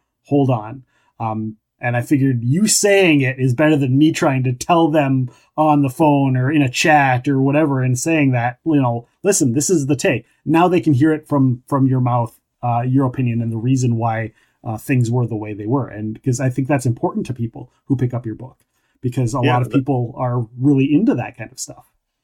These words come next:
Speaker 2: It, it surprises a lot of players that do flip through our books. Uh, they're flipping through and they're like, "Oh, I don't see any horns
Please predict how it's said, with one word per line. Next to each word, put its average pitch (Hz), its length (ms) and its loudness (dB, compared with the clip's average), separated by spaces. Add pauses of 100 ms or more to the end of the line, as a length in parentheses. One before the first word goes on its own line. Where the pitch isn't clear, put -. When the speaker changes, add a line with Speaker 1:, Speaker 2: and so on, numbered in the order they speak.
(580)
Speaker 2:
It, 135 240 -4
it 143 160 -2
surprises 165 560 -4
a 113 40 -8
lot 110 220 2
of 117 80 -10
players 104 300 -2
that 92 120 -12
do 101 140 -6
flip 104 260 -14
through 113 160 -2
our 110 80 -2
books. 123 520 -6
Uh, 90 320 0
they're 95 120 -2
flipping 107 360 -6
through 101 360 0
and 90 120 -4
they're 87 180 0
like, 80 340 -4 (480)
"Oh, 113 180 -2
I 90 80 0
don't 139 180 -4
see 107 220 -12
any 117 220 -2 (100)
horns 101 460 -2